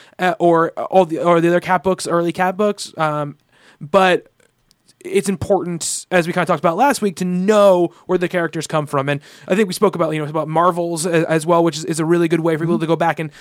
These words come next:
Speaker 1: experience and get the context for stories that they're probably not gonna go back and read, you know, a-, and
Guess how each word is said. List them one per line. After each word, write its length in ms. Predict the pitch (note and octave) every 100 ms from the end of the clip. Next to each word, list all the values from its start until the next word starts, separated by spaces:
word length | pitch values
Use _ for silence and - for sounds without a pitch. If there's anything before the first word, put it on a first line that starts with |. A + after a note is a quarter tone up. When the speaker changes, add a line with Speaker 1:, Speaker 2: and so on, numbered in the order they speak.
| -
Speaker 1:
experience 840 | D3+ - - C#4+ C#4+ B3 A3+ - -
and 140 | F#3+ F3+
get 120 | F3+
the 140 | F#3
context 420 | E3+ A#3+ A3+ G3+ F3+
for 80 |
stories 400 | D#3 F#3+ F3 E3 E3
that 180 | E3 - - -
they're 100 | F#3
probably 340 | - G#3+ G#3 F#3+
not 140 | F3
gonna 140 | F3
go 80 | E3+
back 220 | D#3+ D3 D#3
and 120 | C#3+
read, 340 | D3+ C3 - -
you 100 | E3+
know, 220 | D#3+ D#3+
a-, 220 | E3 E3+
and 260 | F3+ E3